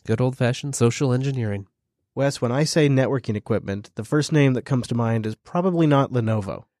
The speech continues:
Speaker 1: No, it's not.
Speaker 2: But they do have some news this week. Lenovo engineers have discovered a backdoor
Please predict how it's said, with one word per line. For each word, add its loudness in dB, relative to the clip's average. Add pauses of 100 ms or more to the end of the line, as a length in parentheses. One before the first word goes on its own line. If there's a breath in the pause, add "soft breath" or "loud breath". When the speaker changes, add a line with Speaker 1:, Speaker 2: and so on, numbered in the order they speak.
Speaker 1:
No, 0
it's -2
not. -4 (100)
Speaker 2:
But 2
they 4
do 4
have 0
some -2
news 0
this -10
week. -6
Lenovo 2
engineers 0
have -6
discovered -2
a -8
backdoor 0